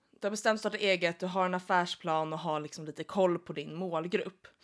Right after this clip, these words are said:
så skulle jag säga att det absolut viktigaste är att du faktiskt börjar med ditt varumärke. Ehm, och ditt varumärke är ju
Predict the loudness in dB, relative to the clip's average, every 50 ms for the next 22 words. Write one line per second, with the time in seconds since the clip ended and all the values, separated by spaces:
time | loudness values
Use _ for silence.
0 | -20 -20 -20 -20 -20 -20 -20 -20 _ _ -10 -4 -2 0 0 2 4 4 4 4
1 | 4 2 0 0 0 0 -2 -4 -8 -6 -4 -4 -4 -4 -6 -10 -10 -8 -8 -6
2 | -2 -2 -2 -2 -2 -2 -2 0 0 0 -2 -4 -4 -2 -2 -2 -2 -2 -2 -4
3 | -8 -12 -12 -10 -10 -10 -10 -10 -10 -12 -14 -10 _ 0 0 0 0 0 -2 -4
4 | -6 -6 -6 -8 -8 -8 -10 -10 -12 -12 -12 -14 -14 -14 -8 -4 -2 0 0 0
5 | 0 2 4 4 4 2 0 -6 -8 -8 -8 -8 -10 _ _ _ _ _ -20 -20
6 | -20 _ _ -20 -20 -20 -20 -20 _ 0 2 4 4 4 4 2 0 -4 -6 -8
7 | -10 -12 _ _ _ _ 2 2 2 2 -2 _ -20 -20 -20 -20 _ _ _ _
8 | _ _ _ _ _ -8 -8 -8 -6 -4 0 2 4 6 6 4 2 0 0 0
9 | -2 -2 -2 -4 -4 -2 0 0 0 0 -2 -4 -6 -4 -4 -4 -6